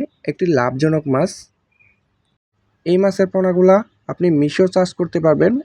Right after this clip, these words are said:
এবং এককভাবেও চাষ করতে পারবেন। মিশো চাষের ক্ষেত্রে এই চিতল মাছের পোনাগুলা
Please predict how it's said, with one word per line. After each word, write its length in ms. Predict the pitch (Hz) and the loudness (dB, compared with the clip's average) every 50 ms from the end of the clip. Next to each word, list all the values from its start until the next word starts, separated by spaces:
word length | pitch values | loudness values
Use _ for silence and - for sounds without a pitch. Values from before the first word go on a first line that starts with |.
| _ - | _ -6
এবং 220 | 139 131 139 151 233 311 - _ _ | -4 0 0 0 0 -2 -4 _ _
এককভাবেও 560 | - 160 - 175 165 147 147 147 135 143 170 175 | -4 -2 -2 0 0 0 2 0 2 2 0 0
চাষ 220 | - 139 120 117 | 0 -2 -4 -4
করতে 240 | - - 120 - - 113 | -4 -8 -8 -8 -6 -2
পারবেন। 300 | 120 117 110 131 180 254 - _ _ _ _ _ _ _ _ _ _ _ _ _ _ _ | -2 0 0 0 -2 -4 -4 _ _ _ _ _ _ _ _ _ _ _ _ _ _ _
মিশো 380 | - 135 135 160 180 - - 233 | -4 0 2 2 2 2 0 -2
চাষের 340 | 226 - 220 214 190 220 220 202 | 0 0 -2 0 2 0 0 0
ক্ষেত্রে 320 | - 208 208 - 190 190 196 269 - _ _ _ _ _ _ - | 0 -2 -2 0 2 2 2 0 -2 _ _ _ _ _ _ -6
এই 100 | 175 175 185 | -4 -4 -4
চিতল 260 | - 208 196 202 190 | -2 0 2 2 4
মাছের 280 | 190 190 185 185 185 175 | 4 4 2 2 0 -4
পোনাগুলা 480 | - - 175 170 170 156 160 165 160 | -4 -4 -2 -2 -2 0 2 2 2